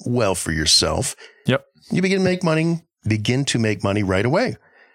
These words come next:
Speaker 1: In fact, some of these vocational trades are also, will, will, you can go around the world with these. They're very
Speaker 2: Mm-hmm.
Speaker 1: transportable.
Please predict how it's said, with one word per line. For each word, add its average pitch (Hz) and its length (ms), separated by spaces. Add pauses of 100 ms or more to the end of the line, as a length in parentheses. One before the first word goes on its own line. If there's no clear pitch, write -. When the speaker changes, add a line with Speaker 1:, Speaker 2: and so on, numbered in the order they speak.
(160)
Speaker 1:
In 98 80
fact, 117 240
some 147 160
of 165 60
these 120 180
vocational 104 600
trades 98 680
are 98 200
also, 98 760
will, 98 500
will, 107 260
you 127 140
can 120 220
go 107 140
around 120 260
the 127 60
world 196 260
with - 160
these. 85 320
They're 92 80
very 127 300
Speaker 2:
Mm-hmm. 165 60
Speaker 1:
transportable. 156 1000